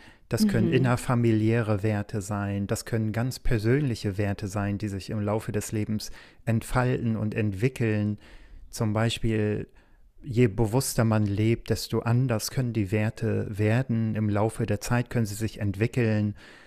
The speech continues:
Speaker 1: Und, ähm,
Speaker 2: Und sie
Speaker 1: besonders
Speaker 2: können
Speaker 1: wenn man
Speaker 2: sich, und sie können sich immer verändern. Das ist auch
Speaker 1: Ja.
Speaker 2: wichtig.
Speaker 1: Genau,
Speaker 2: Dass es
Speaker 1: genau.
Speaker 2: gut ist,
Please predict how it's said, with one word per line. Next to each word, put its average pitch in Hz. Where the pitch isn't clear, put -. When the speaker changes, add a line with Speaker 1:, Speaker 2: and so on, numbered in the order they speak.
Speaker 1:
Und, 104
ähm, -
Speaker 2:
Und 98
sie -
Speaker 1:
besonders 131
Speaker 2:
können -
Speaker 1:
wenn 123
man 127
Speaker 2:
sich, 127
und 254
sie 302
können 262
sich 233
immer 269
verändern. 214
Das 180
ist 214
auch 220
Speaker 1:
Ja. 113
Speaker 2:
wichtig. 165
Speaker 1:
Genau, 127
Speaker 2:
Dass 120
es 110
Speaker 1:
genau. 113
Speaker 2:
gut 294
ist, -